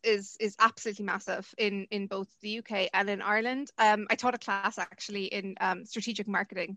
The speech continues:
this year. So my students were final year marketing students. They were probably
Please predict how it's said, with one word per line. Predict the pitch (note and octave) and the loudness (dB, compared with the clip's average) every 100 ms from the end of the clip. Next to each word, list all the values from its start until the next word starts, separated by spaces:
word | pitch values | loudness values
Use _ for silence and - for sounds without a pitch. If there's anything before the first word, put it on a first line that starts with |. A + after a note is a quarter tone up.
| - | -8
this | G3+ - | -8 -4
year. | F#3 F#3+ | -4 -4
So | F#3 G#3 | -2 0
my | G3+ G#3+ | 0 -2
students | - A#3+ A3+ | -4 -6 -2
were | G3+ F#3 - _ _ _ _ | 0 0 -2 _ _ _ _
final | - A#3 G#3 | 4 6 6
year | G3 | 4
marketing | F3+ F3+ - G3+ | 2 0 -2 -6
students. | - G#3 G3 G#3 | -6 -10 -8 -6
They | |
were | G3+ | -6
probably | G3 G#3 G3 F#3 | -4 -2 -2 -2